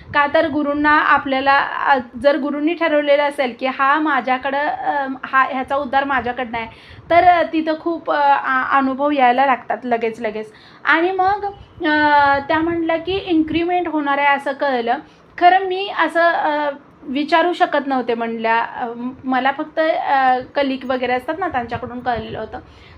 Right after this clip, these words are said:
त्या असं विचारू शकत नव्हत्या म्हणल्या. तर मग नंतर, अ, तरी पण माझं त-, म-, हे झालं नाही म्हटल्या.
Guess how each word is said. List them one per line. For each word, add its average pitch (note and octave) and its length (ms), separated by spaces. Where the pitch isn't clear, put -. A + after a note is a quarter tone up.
त्या F#4 100
असं F#4 240
विचारू D#4 420
शकत C4 320
नव्हत्या A#3 300
म्हणल्या. G#3 300
तर D#4+ 180
मग F4+ 200
नंतर, F4 440
अ, C#4 400
तरी E4 180
पण F4+ 160
माझं D#4+ 360
त-, - 40
म-, C4 260
हे C4+ 380
झालं D4 340
नाही A#3+ 120
म्हटल्या. A#3 360